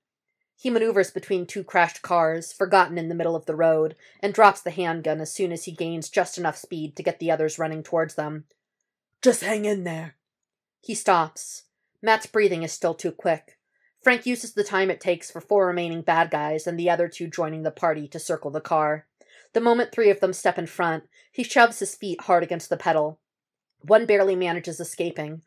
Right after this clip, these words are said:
The van jumps when it runs over his legs, and everything else from the other two. The shock of it seems enough to startle Red out of his panic. Ragged breaths turning shallow,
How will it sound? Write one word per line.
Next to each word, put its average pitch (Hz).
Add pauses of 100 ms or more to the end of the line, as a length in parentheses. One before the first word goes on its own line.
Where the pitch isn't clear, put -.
(260)
The 220
van 226
jumps 196
when 185
it 170
runs 175
over 170
his 170
legs, 156 (180)
and 190
everything 190
else 160
from 165
the 160
other 160
two. 156 (640)
The 226
shock 240
of 196
it 185
seems 185
enough 175
to 190
startle 170
Red 160
out 156
of 151
his 151
panic. 156 (320)
Ragged 208
breaths 160
turning 170
shallow, 156